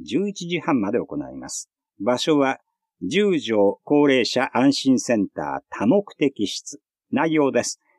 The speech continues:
塩麹を活用した夏場の栄養補給などを学びます。試食があります。定員は申し込み順で十五名。お申し込みは電話でお願いします。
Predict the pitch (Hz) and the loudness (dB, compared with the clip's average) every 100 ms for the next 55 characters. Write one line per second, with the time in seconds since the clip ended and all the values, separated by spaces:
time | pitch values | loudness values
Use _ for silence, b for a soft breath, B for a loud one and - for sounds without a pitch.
0 | _ - 151 190 226 - 240 233 196 151 | _ -4 2 4 4 2 4 4 4 4
1 | 120 - 120 - 156 143 - - 127 - | 4 2 -2 2 4 4 0 -4 -4 0
2 | - - - 156 147 139 131 131 123 180 | -2 -2 -4 0 4 6 4 2 0 0
3 | 214 208 202 - 175 - 151 117 143 151 | 2 4 4 2 -4 0 0 2 2 2
4 | 120 76 78 92 90 82 78 - - _ | 2 0 -4 -4 -4 -6 -6 -10 -12 _
5 | _ _ - 127 123 135 - 139 196 - | _ _ -6 -2 -2 0 2 2 2 -4
6 | 143 - - _ - 208 208 190 180 170 | -8 -8 -12 _ -2 0 2 0 0 2
7 | 147 202 - 190 175 160 151 139 120 127 | 4 2 0 0 0 2 2 2 2 -2
8 | 226 190 95 101 113 - - - 147 208 | -2 -2 -2 0 0 -2 -8 -4 0 0
9 | 202 - 175 147 139 - 139 131 180 170 | -2 -2 2 2 2 -2 -2 0 0 -2
10 | 160 156 175 92 85 76 69 - - - | 0 0 -2 -2 -4 -6 -10 -14 -16 -14
11 | - | -16